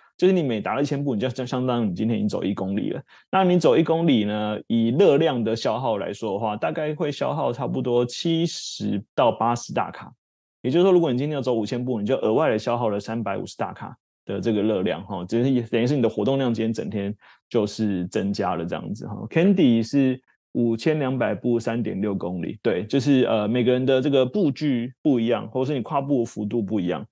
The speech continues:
但你大家可以这样去抓，齁，大概会落在八百到一千一之间不等这样子。呃，像我跑步的话，可能你那跨幅比较大，它的步数就会比较少一点。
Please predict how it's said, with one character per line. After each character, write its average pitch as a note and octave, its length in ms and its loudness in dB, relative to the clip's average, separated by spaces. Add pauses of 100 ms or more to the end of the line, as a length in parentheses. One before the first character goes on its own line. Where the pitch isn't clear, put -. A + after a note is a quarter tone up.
(160)
但 F3 160 4
你 C#3+ 40 2
大 D3+ 120 4
家 D3 100 4
可 C#3+ 80 2
以 A2 80 4
这 A2+ 60 0
样 A#2+ 100 0
去 A2+ 140 -2
抓， G2+ 260 -4
齁， A2+ 160 -6
大 C#3+ 140 -2
概 C#3+ 160 2
会 D3 140 2
落 D3 200 2
在 A#2+ 200 -2
八 B2 180 -2
百 G2+ 140 -4
到 G#2 280 -2
一 G#2 120 -6
千 G2+ 340 -4
一 G2 180 -2 (320)
之 G#2+ 160 -2
间 G2 300 0
不 A#2+ 140 2
等 - 280 -4
这 F2+ 60 -4
样 E2 180 -6
子。 - 160 -10 (120)
呃， G2 160 -4
像 C3+ 220 0
我 A2+ 100 2
跑 A2 200 0
步 A2 140 4
的 C#3+ 60 6
话， C3+ 160 2
可 A2+ 100 -4
能 G2 180 -2
你 G#2 60 0
那 B2+ 140 0
跨 C3 240 0
幅 G#2 120 -8
比 F2+ 60 -6
较 - 160 -2
大， G#2+ 180 -2
它 A2 120 -4
的 G#2 80 -4
步 A2 180 -4
数 G#2 260 -6 (240)
就 - 80 -2
会 A#2 80 4
比 G2+ 80 0
较 G#2 160 2
少 - 280 -4
一 - 20 -2
点。 - 180 -4